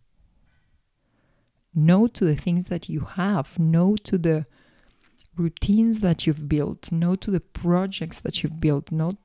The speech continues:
to the relationships that you've built. And saying no and letting go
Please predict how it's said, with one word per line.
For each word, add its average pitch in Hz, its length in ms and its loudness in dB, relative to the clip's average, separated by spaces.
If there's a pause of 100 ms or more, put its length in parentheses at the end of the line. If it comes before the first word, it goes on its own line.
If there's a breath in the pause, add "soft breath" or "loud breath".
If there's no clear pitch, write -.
to 220 140 -6
the 170 120 -6
relationships 156 960 0
that - 260 -6
you've - 200 -8
built. - 420 -6 (1080)
And 160 120 2
saying 202 520 2
no 156 360 4
and 151 160 2
letting 156 300 0
go 165 540 2